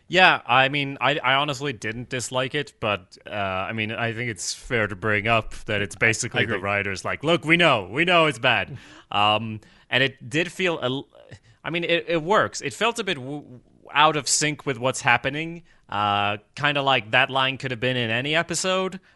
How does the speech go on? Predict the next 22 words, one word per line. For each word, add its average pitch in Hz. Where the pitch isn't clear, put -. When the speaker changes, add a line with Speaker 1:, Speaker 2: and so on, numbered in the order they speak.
Speaker 1:
um, 107
but 117
I 120
get 127
it 98
because 123
you 113
don't 127
want 123
a 123
voiceover 110
that's 104
like, 90
"Wow, 120
I 104
can't 131
believe 123
I'm 107
left 120
here 131
all 107
alone, 127